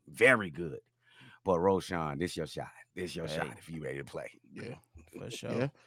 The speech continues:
Speaker 3: I mean, we'll see with that. We'll see with
Speaker 1: Mm.
Speaker 3: that. I, you know, I, <sighs> man, at the end of the day, here's what I'll say, man. I hope that the Bears come into this game just prepared, bro, for a full four quarters.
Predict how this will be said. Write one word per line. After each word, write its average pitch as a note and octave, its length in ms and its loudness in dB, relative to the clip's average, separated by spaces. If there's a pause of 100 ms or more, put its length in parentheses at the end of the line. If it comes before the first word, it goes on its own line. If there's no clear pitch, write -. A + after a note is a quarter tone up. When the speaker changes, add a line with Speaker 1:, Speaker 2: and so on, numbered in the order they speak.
(360)
Speaker 3:
I A#2 60 -6
mean, D3 180 0
we'll E3+ 120 4
see F3+ 180 -2
with G3 180 -2
that. F2+ 240 -6
We'll A2 180 4
see D3+ 180 8
with B2+ 160 8
Speaker 1:
Mm. F2+ 40 2
Speaker 3:
that. G2 160 4
I, A#2+ 220 8
you E3 140 8
know, F3 180 10
I, D3 200 8 (1600)
<sighs> C#3 60 -8 (600)
man, F3+ 320 12
at A3+ 140 6
the A#3+ 80 4
end C4+ 140 10
of A3+ 80 8
the E3 80 12
day, C3 220 12
here's C3 260 10
what A#2 120 10
I'll G#2 140 8
say, F#2 280 0
man. F#2+ 220 2
I B2+ 80 12
hope F3+ 220 12
that E3+ 140 6
the C3 80 2
Bears A#2+ 500 8
come B2 260 2
into A#2 240 2
this G#2+ 160 2
game G#2 260 2
just G2+ 280 0
prepared, F2 540 -4
bro, G2 160 2
for A#2 220 2
a G#2 60 2
full D3+ 320 10
four A#2+ 320 10
quarters. G#2+ 520 0